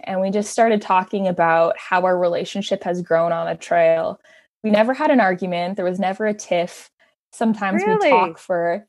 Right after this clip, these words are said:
Speaker 1: yeah, sometimes we talk for hours on end about, you know, pretty controversial topics, things that we disagree about or,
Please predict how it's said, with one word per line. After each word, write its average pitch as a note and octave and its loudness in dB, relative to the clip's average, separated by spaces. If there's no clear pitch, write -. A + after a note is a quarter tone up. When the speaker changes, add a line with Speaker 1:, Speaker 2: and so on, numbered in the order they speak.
Speaker 1:
yeah, A3 4
sometimes B3 -2
we A#3+ 0
talk F3+ -2
for B3 0
hours G3 4
on F#3 -2
end G#3+ 0
about, E3+ 0
you C4+ 0
know, G3 2
pretty E4 2
controversial D4+ 0
topics, - -2
things G#3 0
that G#3 -2
we A#3+ 2
disagree G3 -2
about G#3+ 2
or, F3+ 2